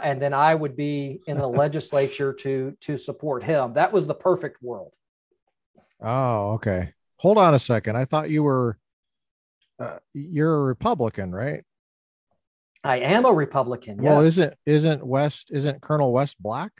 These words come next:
Speaker 1: I know it's a, what, you know,
Speaker 2: Hold on a
Speaker 1: come to
Speaker 2: second. I thought you were
Speaker 1: come to think of it,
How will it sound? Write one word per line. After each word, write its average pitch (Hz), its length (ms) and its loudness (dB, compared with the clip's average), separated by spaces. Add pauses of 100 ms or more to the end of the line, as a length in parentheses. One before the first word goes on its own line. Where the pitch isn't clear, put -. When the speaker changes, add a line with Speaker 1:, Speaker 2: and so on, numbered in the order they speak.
(880)
Speaker 1:
I 143 140 -6
know 127 380 -4
it's - 180 -6
a, 123 220 -6 (100)
what, 190 320 -2
you 135 80 -8
know, 208 240 -2
Speaker 2:
Hold 208 140 2
on 180 140 6
a 127 60 2
Speaker 1:
come - 240 4
to 170 100 4
Speaker 2:
second. 127 180 -16
I 139 80 -8
thought 180 240 0
you 165 120 2
were 151 80 2
Speaker 1:
come 277 280 8
to 233 80 6
think 240 460 2
of 135 200 6
it, 135 240 2